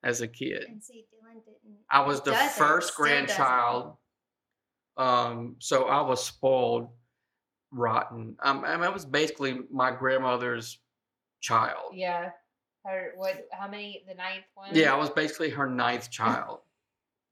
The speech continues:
Speaker 1: I mean, that's really the way she, 'cause I, I mean, she had other grandchildren, but I
Speaker 2: Right.
Speaker 1: lived with her.
Speaker 2: Yeah,
Speaker 3: Yeah.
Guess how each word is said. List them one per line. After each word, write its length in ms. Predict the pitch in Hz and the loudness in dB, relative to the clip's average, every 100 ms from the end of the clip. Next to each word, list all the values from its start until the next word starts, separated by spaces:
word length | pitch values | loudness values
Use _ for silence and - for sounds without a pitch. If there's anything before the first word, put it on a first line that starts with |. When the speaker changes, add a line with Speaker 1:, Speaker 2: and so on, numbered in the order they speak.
| - | -8
Speaker 1:
I 40 | |
mean, 140 | 131 127 | -4 2
that's 280 | 135 - | 0 0
really 220 | 139 135 127 | -2 -2 -2
the 100 | 123 | -2
way 220 | 123 117 | -2 -4
she, 260 | - 139 _ _ _ | -6 -12 _ _ _
'cause 140 | 147 147 | -2 2
I, 160 | 165 - - | 2 2 -4
I 60 | 143 | -4
mean, 180 | 139 139 | -2 -2
she 160 | 208 | -2
had 180 | 185 175 | 0 2
other 200 | 165 160 | 2 0
grandchildren, 680 | 123 143 233 - 139 139 147 | 0 -2 -2 -2 -2 -2 -2
but 200 | 135 127 | 0 0
I 160 | 165 185 | 2 2
Speaker 2:
Right. 100 | 139 | 4
Speaker 1:
lived 260 | 175 156 127 | 2 2 0
with 160 | 127 | -2
her. 240 | 135 131 247 | -2 -2 -2
Speaker 2:
Yeah, 120 | 247 | -4
Speaker 3:
Yeah. 140 | 220 | -4